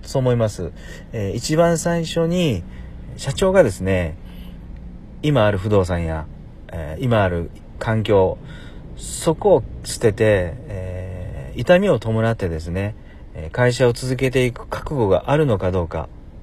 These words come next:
うん、そこをしっかり確認して、えー、やっていく。そういうことが一番まず最初に、えー、大事なことじゃないかな、と僕は思うんですね。逆にですね、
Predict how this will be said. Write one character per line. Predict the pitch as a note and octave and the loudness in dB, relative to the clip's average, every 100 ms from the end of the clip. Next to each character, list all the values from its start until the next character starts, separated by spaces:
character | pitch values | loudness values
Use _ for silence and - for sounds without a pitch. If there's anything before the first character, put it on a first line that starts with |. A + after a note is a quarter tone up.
| - - - - - - | -18 -18 -18 -18 -16 -6
う | A2 | -2
ん、 | F2 - - - | -2 -6 -14 -14
そ | - D#3+ | -6 -2
こ | G3+ | 2
を | D#3 | 2
し | - - | 0 -8
っ | |
か | - | -2
り | E3 | 0
確 | C3 A#2 A2 | 0 0 -2
認 | G2+ F#2+ | -2 -4
し | - | 0
て、 | A#2 A2 F#2 D2 - - - | 6 6 6 2 -10 -16 -8
え | F2+ F2 E2+ | -4 -2 0
ー、 | |
や | G#2 | -2
っ | |
て | G#2 G#2+ | -2 -4
い | F#2+ | -2
く。 | F#2+ F2 - - - - - F#2+ | -4 -6 -8 -18 -18 -18 -14 -12
そ | G2+ D#3 | -2 0
う | |
い | |
う | |
こ | D3 | 2
と | C#3+ | 2
が | B2+ C3 A2+ | 4 6 4
一 | - C3 E3 | 0 -6 4
番 | F3 F3 | 4 6
ま | F3+ | 2
ず | C#3 | 2
最 | A2 G2 | 2 2
初 | F#2 F2+ | 2 -2
に、 | F2+ - - - - - | -2 -6 -14 -16 -16 -10
え | F2 | -6
ー、 | F#2+ | 0
大 | A#2 | 2
事 | G2 F#2 | 2 0
な | F2+ | -2
こ | E2 G#2+ | -2 -2
と | G2+ | -2
じ | F2+ | -2
ゃ | E2+ | 0
な | F2+ | 0
い | |
か | F2 E2+ | -2 -2
な、 | E2+ D#2+ D#2 - - - - - - - | -4 -4 -8 -14 -14 -14 -14 -14 -14 -2
と | A2 | -2
僕 | G2+ | 2
は | G2 | 4
思 | G2+ | 4
う | F#2 | 2
ん | |
で | D#2+ | -2
す | - | -4
ね。 | F#2 G#2 A#2+ - - - - - - - - - - | -2 -2 -2 -10 -16 -16 -16 -16 -18 -16 -16 -16 -4
逆 | C3 E3+ G#3+ | -2 0 0
に | A3+ | 2
で | G3+ C3 | 2 0
す | G#2 | 0
ね、 | G#2 G#2 F#2 E2+ | 2 2 0 -2